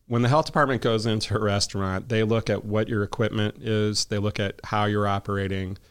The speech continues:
um, and as long as your kitchen and your outside area meets the code, then, then you're fine. I don't, I think it would be hard for people to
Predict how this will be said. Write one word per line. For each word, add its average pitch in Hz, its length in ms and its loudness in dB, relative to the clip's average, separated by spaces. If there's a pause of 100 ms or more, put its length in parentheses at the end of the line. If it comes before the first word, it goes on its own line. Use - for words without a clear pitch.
(400)
um, 92 640 0
and 107 140 0
as 107 140 0
long 110 240 4
as 104 120 2
your 107 120 0
kitchen 107 720 0
and 101 180 -2
your 98 460 -2
outside 101 440 0
area 98 400 -2
meets 104 460 -2
the 101 160 -4
code, 104 460 -2
then, 98 420 -2 (120)
then 101 180 -4
you're 95 80 -4
fine. 92 420 -4
I 104 80 0
don't, 117 220 0 (320)
I 117 60 -2
think 127 120 0
it - 20 2
would 113 120 4
be 113 80 2
hard 104 320 2
for 104 100 -2
people 98 340 -2
to 92 600 -2